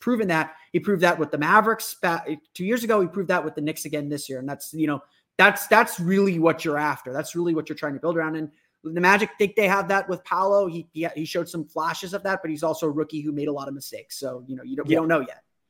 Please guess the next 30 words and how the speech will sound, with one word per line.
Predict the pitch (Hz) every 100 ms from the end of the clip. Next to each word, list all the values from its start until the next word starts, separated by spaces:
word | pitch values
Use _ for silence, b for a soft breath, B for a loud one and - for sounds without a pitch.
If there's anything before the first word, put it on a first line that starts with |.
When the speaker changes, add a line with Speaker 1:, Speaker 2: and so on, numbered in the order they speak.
| _
Speaker 2:
I | 151
know. | 175 170
And |
I | 147
think | 202 180
to | 165
that | 143 -
point, | 131 110
like, | 113 -
they | 127
almost, | 139 143 120 - b b b -
they | 139
have | 170 170 139
not | 151 185 202
their, | 190 170 151 120 _ _ _
their | 180 156
finishing | 170 139 113
piece, | - 98 120
right? | 120
Because | 127 117
they | 123
still, | 120 147 139 135
you, | 143 135
you | 143 131
want | 139 143
either | 135 131
that | 127
alpha | 113 127 - 123
wing | 117 117 113 117
or, | - 117 117 117